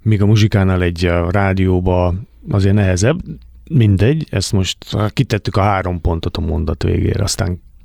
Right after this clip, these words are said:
mindenki kezd vele, amit akar, most viszont muzsika következik. Egy amerikai hölgy.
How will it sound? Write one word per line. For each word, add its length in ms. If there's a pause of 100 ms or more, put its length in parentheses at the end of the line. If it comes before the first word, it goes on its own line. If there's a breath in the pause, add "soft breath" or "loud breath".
(140)
mindenki 540
kezd 280
vele, 180
amit 240
akar, 320
most 360 (300)
viszont 300
muzsika 360
következik. 840 (540 loud breath)
Egy 140
amerikai 500
hölgy. 500